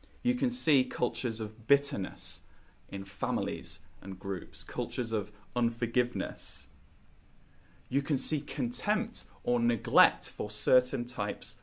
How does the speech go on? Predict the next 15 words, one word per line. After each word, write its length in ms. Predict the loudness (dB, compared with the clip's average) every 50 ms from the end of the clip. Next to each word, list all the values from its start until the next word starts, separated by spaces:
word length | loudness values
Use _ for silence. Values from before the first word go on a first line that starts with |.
| -8
of 180 | -6 -6 -6 -6
people, 560 | -6 -8 -6 -6 -4 -4 -4 -4 -4 -6 -12 -18 -20 -20 -20 -20 -20 -20 -20 -6 0 2
even 300 | 4 4 4 4 6 6
in 120 | 6 6
entire 480 | 6 4 2 0 -2 -2 -2 -2 -2 -2
churches. 920 | -4 -4 -2 -2 -2 -2 -2 -4 -6 -8 -8 -8 -8 -8 -8 -8 -8 -10 -12 -18 -20 -20 -20 -20 -20 -20 -20 -20 -20 -20 -20 -20 -20 -20 -20 -20 _ -20 -20 -20 -20 -20 -20 -20 -20 -20 -20 -20 -20 -20 -20 -20 -14 -10
You 60 | -4
see, 200 | -2 -2 2 4
everybody 500 | 6 6 6 6 8 10 10 10 10 8
in 60 | 4
the 80 | 4 2
group 280 | 2 2 0 0 2
does 220 | 2 2 2 2 2
it, 240 | 0 0 -2 -6 -16 -20 -20 -20 -20 -20 -20 -20 -20 -20 -20 -20 -12 -4 -2
and 200 | 0 0 0